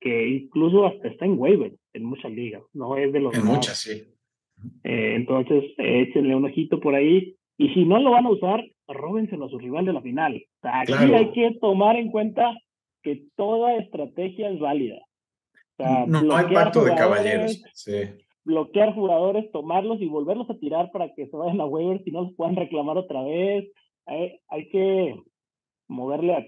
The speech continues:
Speaker 1: todo con tal de asegurar los campeonatos.
Speaker 2: De todo, o sea, hacerse de dos, tres defensas si tienes una banca amplia <laughs> para quitarle buenas
Speaker 1: Sí.
Speaker 2: defensas al otro. Sí, sí, sí.
Speaker 1: Sí,
Speaker 2: Hay
Speaker 1: o de,
Speaker 2: que
Speaker 1: o de opciones de quarterback, si, si por algo
Speaker 2: Exacto.
Speaker 1: tuvo algún problema.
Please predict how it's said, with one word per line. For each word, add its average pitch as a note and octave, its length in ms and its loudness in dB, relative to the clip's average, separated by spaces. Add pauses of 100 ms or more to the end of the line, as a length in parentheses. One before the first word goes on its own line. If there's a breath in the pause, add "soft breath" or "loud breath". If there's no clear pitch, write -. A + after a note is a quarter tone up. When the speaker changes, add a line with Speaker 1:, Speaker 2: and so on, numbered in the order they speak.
Speaker 1:
todo G#3 300 2
con D3+ 180 -8
tal D#3+ 200 -4
de F#3+ 60 -2
asegurar D3 400 -8
los F3+ 140 -10
campeonatos. B2 760 -12 (420)
Speaker 2:
De A2+ 180 0
todo, C#3+ 400 4
o F2 40 -2
sea, G#2+ 280 -2
hacerse C#3+ 400 2
de A#2 140 2
dos, B2+ 280 2
tres C#3 200 0
defensas B2+ 480 -2
si A#2 160 -12
tienes A#2+ 280 -2
una B2 160 0
banca A2+ 340 -4
amplia G#2+ 340 -4
<laughs> - 220 -8
para C#3+ 180 -4
quitarle D3 520 -4
buenas C3 360 -4
Speaker 1:
Sí. D#3+ 80 2
Speaker 2:
defensas A#2 460 2
al A2 60 0
otro. A#2 280 -4
Sí, C3 480 -4 (340 loud breath)
sí, - 200 -12
sí. A#2 180 -2
Speaker 1:
Sí, C3 260 4
Speaker 2:
Hay A#2+ 120 6
Speaker 1:
o C#3 60 6
de, D3 100 6
Speaker 2:
que - 60 6
Speaker 1:
o F3 180 6
de E3+ 120 6
opciones F#3+ 540 4
de F3 120 2
quarterback, F3 680 2
si, C#3+ 120 -4 (200)
si C#3+ 80 -4 (180)
por C3+ 140 -2
algo A#2 100 4
Speaker 2:
Exacto. B2+ 520 0
Speaker 1:
tuvo D3 180 -2
algún C3+ 240 -6
problema. C#3+ 720 0